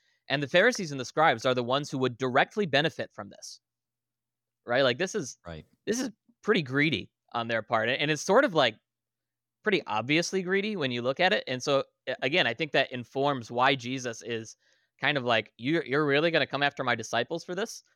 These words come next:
Speaker 1: Okay, let's, let's talk about what you're doing." <laughs>
Speaker 2: <laughs> Right, right.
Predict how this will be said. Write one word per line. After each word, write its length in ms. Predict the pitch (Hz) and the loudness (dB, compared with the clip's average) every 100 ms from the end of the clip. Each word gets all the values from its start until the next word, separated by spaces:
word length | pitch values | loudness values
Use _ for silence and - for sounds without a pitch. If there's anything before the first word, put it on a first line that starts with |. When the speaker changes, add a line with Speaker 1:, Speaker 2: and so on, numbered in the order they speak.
| _ - | _ -4
Speaker 1:
Okay, 280 | 208 156 180 | 0 4 4
let's, 240 | - - - | 4 -2 -6
let's 200 | 135 - | -6 2
talk 220 | 202 262 | 2 4
about 200 | 208 202 | 4 6
what 160 | 240 262 | 4 2
you're 100 | 285 | 2
doing." 260 | 151 107 - | 2 0 -6
<laughs> 60 | _ - | _ -4
Speaker 2:
<laughs> 240 | 120 98 | -4 -4
Right, 440 | - 151 120 113 104 107 | -2 0 0 -4 -10 -8
right. 320 | 113 110 | -6 -6